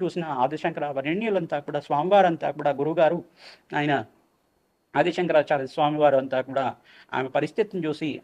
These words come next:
ఆ అవ్వ యొక్క పరిస్థితిని చూసి మహాలక్ష్మి దేవితోటి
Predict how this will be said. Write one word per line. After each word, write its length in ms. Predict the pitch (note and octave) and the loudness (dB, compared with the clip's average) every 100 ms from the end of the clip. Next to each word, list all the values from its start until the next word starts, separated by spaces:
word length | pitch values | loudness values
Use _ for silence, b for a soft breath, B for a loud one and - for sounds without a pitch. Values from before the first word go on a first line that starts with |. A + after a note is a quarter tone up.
| - | 0
ఆ 40 | |
అవ్వ 220 | C#3 D#3+ | 4 6
యొక్క 200 | G3 F#3 | 4 4
పరిస్థితిని 600 | - C#3+ D3 D3+ _ C3+ | 0 -2 -2 -10 _ -12
చూసి 300 | C#3+ D3+ C3 - _ _ _ _ _ _ - | -10 -8 -8 -12 _ _ _ _ _ _ -6
మహాలక్ష్మి 520 | B2+ - A#3 G#3+ - | -4 2 4 4 0
దేవితోటి 640 | D#3+ C3+ C3 C#3+ C3+ G3 | -4 -4 -6 -8 -8 -8